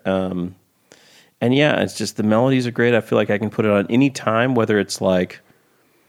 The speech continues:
cleaning up the house or driving or, y-, y-, you know what I mean? Any mood, it kind of, like,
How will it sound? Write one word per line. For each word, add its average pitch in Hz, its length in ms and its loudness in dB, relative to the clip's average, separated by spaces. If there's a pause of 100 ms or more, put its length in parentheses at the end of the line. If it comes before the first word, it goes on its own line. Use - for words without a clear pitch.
(380)
cleaning 127 360 4
up 117 160 2
the 110 80 2
house 107 580 2 (100)
or 101 180 4
driving 123 880 2
or, 101 720 2
y-, 101 220 -2
y-, 110 220 -6
you 107 100 -4
know 110 80 2
what 107 100 2
I - 20 0
mean? 113 240 0
Any 135 220 4
mood, 113 420 4
it 80 140 -6
kind 98 260 -2
of, 87 100 -6
like, 87 440 -2